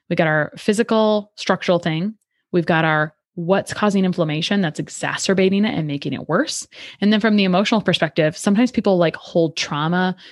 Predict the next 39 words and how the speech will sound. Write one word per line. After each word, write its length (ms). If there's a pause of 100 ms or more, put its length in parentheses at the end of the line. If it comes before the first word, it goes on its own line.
(140)
which 120
is 120
not, 160
like, 180
a, 200 (260)
it 120
could 160
be 340
car 220
accident 440
thing, 240
right? 300
Trauma 300
can 140
be 100
that. 240
It, 120
or 120
it 120
could 120
be 100
someone 280
who 60
said 200
something 260
mean 160
to 120
you 100
in 200 (480)
third 200
grade. 300 (380)
And, 200
like, 240
you 300
are 140
continuing 640
to 360 (300)
react 600
from 420